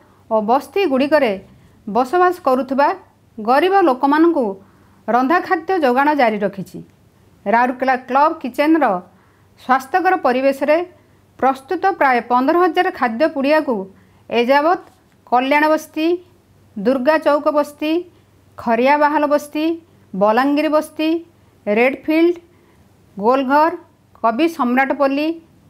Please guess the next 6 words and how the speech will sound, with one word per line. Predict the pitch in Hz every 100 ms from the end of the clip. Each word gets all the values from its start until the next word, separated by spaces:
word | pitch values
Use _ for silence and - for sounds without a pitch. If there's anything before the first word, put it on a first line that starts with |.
| _ _ -
ନାରାୟଣପଲ୍ଲୀ, | 226 220 262 285 294 294 285 311 339 349 _ _ -
ଜଗନ୍ନାଥପଲ୍ଲୀ, | 214 226 247 277 294 285 302 294 320 349 - _ _ _ _
ସାରଳା | - 220 240 277
ବସ୍ତି, | 294 294 - 320 339 - _ _ _
ଲୁଆକେରା | 214 226 277 285 294 294
ବସ୍ତି, | 294 294 311